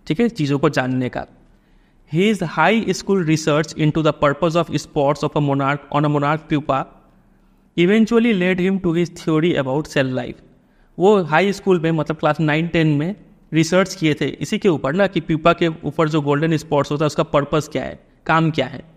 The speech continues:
तो तब उन्हें पता चला कि ये हार्मोन प्रोड्यूस करता है। फिर आगे वो और रिसर्च किए, तब उन्हें इस,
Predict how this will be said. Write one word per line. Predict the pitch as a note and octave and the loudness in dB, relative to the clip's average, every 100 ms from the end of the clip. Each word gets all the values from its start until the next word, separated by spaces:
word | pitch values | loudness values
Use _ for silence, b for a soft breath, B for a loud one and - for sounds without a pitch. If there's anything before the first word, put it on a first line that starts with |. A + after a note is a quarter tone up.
| _ _ b b b | _ _ b b b
तो | F3 | 2
तब | F3 | 4
उन्हें | F3 E3+ | 2 2
पता | E3 | 0
चला | D#3+ D#3+ | 2 0
कि | D#3 | 2
ये | D#3+ | 0
हार्मोन | C#3+ C#3+ D3 D3+ | 2 0 0 0
प्रोड्यूस | D3+ C#3+ C#3+ | 0 -2 -2
करता | D3 C3 C#3+ | -2 -2 -2
है। | |
फिर | C3+ C#3+ | 0 -2
आगे | C#3 C#3+ | 0 -2
वो | D3 | -2
और | C#3 D3+ | 0 2
रिसर्च | D3+ C3+ C#3 - | 2 0 -2 -4
किए, | - C#3 C3+ - b b b | -6 -6 -6 -8 b b b
तब | D#3+ | -2
उन्हें | D3+ D3+ | 0 0
इस, | D3 - | 0 -4